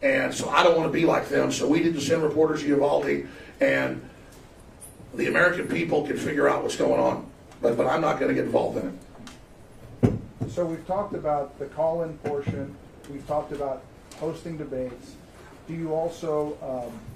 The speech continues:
Speaker 2: interview? And I think we talked about doing the news based on what you're reading. Do you also, uh, interview guests?
Speaker 1: I do.
Speaker 2: And do you,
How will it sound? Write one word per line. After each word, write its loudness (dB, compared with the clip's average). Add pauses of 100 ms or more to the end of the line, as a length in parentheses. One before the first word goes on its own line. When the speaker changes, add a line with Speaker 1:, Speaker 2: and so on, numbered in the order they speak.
(120)
Speaker 2:
interview? -6 (420)
And -8
I -8
think -4
we -6
talked -2
about 2 (360)
doing -4
the -2
news -6 (160)
based -6
on -6
what -2 (540)
you're -4
reading. -10 (380)
Do -10
you -2
also, 0
uh, -6
interview -6
guests? -12 (360)
Speaker 1:
I 4
do. 0 (560)
Speaker 2:
And -6 (1700)
do -8
you, -4